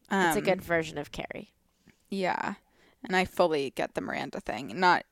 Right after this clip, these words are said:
Speaker 2: even that that's happened so much exactly, but just, like, yep. Down to the not saying the things you want to be saying to each other and the, ugh, you know, all of
Speaker 1: Mm-hmm.
Speaker 2: it.
Speaker 1: Yeah.
Speaker 2: Ploppability?
Speaker 1: I think it's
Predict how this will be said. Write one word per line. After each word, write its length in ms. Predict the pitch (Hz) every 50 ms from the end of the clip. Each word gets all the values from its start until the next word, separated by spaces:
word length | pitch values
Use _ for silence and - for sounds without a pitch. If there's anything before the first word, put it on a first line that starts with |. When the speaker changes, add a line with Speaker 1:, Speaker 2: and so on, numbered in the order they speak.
| _ - -
Speaker 2:
even 280 | - - 180 175 165
that 100 | 165 165 -
that's 200 | - 156 156 -
happened 360 | - 170 160 - - - 160
so 100 | - 160
much 180 | 160 160 160 -
exactly, 400 | 160 - - 147 156 - - -
but 140 | - - -
just, 240 | - - - - -
like, 180 | - - - _ - - _ _ _ _ -
yep. 140 | 202 202 - _ - - _ _ _ _ - - - - - - - - - _ _ _ _ _ - -
Down 240 | - 190 180 175 180
to 140 | - 196
the 340 | 165 180 165 160 160 156 156 190 - - - _ _ _ _ _ _ _
not 400 | - - - 190 180 156 131 -
saying 520 | - - 180 143 135 92 113 147 143 180 - _ _ _ _ -
the 60 | -
things 300 | - - 156 151 160 -
you 80 | - 165
want 200 | 170 156 165 151
to 60 | -
be 60 | - 156
saying 260 | - - - 92 - 190
to 100 | - 139
each 160 | 147 - -
other 260 | 151 156 151 151 147
and 180 | 151 151 143 139
the, 280 | 123 95 95 131 190 - - -
ugh, 200 | - 143 - - - - - - _ _ _ _ _ _ _ -
you 80 | -
know, 200 | - 160 160 185 196
all 180 | - 151 156 -
of 80 | - -
Speaker 1:
Mm-hmm. 120 | - -
Speaker 2:
it. 60 | - _ _ _ _ - - - - - - 196 180
Speaker 1:
Yeah. 200 | 170 160 156 156 - - _ _ _ _ _ -
Speaker 2:
Ploppability? 540 | - 226 214 202 208 185 175 175 214 311 403 508 523 - - - _ _ - - - - - - - - - - - - - - - - _ _ _ _ -
Speaker 1:
I 40 | -
think 200 | - 262 302 320
it's 180 | 494 480 -